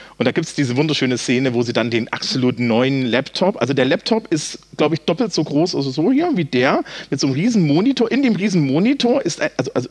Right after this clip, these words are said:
das, das ist das Bezel. Und da, das in der Mitte,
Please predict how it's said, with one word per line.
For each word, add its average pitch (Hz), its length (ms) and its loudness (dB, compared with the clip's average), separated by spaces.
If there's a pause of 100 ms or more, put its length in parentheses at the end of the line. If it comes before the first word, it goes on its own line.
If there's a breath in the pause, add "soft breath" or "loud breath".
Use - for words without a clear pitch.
das, - 240 -10
das 165 180 -4
ist 156 140 -8
das - 80 -4
Bezel. 233 360 0 (440 loud breath)
Und 151 160 0 (100)
da, 175 300 2
das 214 260 0
in 180 160 0
der 165 80 4
Mitte, 247 440 0